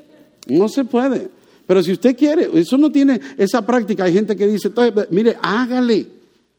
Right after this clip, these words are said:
échele aceite, échele lo que usted quiera, pero ore, que es lo importante, porque es Dios el que hace la, la obra". Pero mire,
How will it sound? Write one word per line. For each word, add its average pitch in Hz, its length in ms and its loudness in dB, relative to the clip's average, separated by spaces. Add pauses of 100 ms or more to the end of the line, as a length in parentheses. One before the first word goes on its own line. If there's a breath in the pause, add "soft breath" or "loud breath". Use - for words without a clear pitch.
(160)
échele 233 420 0
aceite, 233 320 -4
échele 240 220 -2
lo 233 100 0
que 185 80 -8
usted 214 240 -2
quiera, 233 220 0
pero 147 280 -4
ore, 214 460 4 (540 soft breath)
que 165 80 -4
es 175 40 2
lo 202 60 4
importante, 175 720 0 (320 soft breath)
porque 139 280 0
es 202 100 -2
Dios 185 320 0
el 143 100 -2
que 147 120 -2
hace 139 200 -2
la, 120 300 -2
la 117 100 -2
obra". 113 240 -4
Pero 156 160 0
mire, 160 460 -2